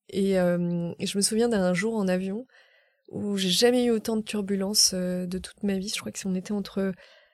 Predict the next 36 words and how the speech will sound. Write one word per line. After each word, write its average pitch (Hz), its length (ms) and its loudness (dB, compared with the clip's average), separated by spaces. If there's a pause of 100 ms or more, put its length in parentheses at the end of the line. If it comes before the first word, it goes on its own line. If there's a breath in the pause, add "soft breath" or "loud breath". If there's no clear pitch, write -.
(760 soft breath)
euh, 185 460 -2 (180)
c'était - 200 -16
il - 40 -8
y - 40 -4
a 170 40 -4
longtemps, 185 360 -8 (640 loud breath)
euh, 196 160 0
entre 190 260 -2
la 180 500 4
Nouvelle-Zélande 226 880 4
et - 140 -2
la 180 120 2
Malaisie 196 600 0
avec 180 260 -4
un 185 60 -2
de 196 40 0
mes 202 100 0
meilleurs 185 280 0
potes. 214 280 -4
Et 190 240 -2
je, - 260 0 (360)
franchement, - 300 -2
j'ai 196 200 0 (160)
vraiment 208 360 4
flippé 226 340 -2
comme 175 220 2
jamais 202 320 2
dans 185 200 0
un 170 80 0
avion. 180 300 -6 (920)
Et 202 80 -6
là, 208 80 0
je 226 120 0
regarde 202 200 4
les 190 120 6
films 269 340 0